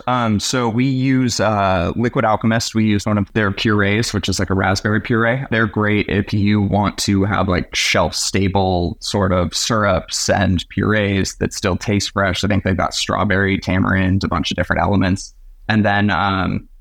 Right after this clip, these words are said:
with that one, it's quite simple. We just do, like, raspberry, a little bit of, uh, simple syrup, and some lemon,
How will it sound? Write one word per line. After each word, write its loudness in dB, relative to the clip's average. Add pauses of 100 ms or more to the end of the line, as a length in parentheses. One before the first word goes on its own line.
(160)
with 0
that 0
one, 2
it's -2
quite -2
simple. 0
We 0
just -2
do, 2
like, 0
raspberry, 0
a 2
little 0
bit -2
of, -2
uh, 0
simple -4
syrup, 0
and 0
some -4
lemon, 2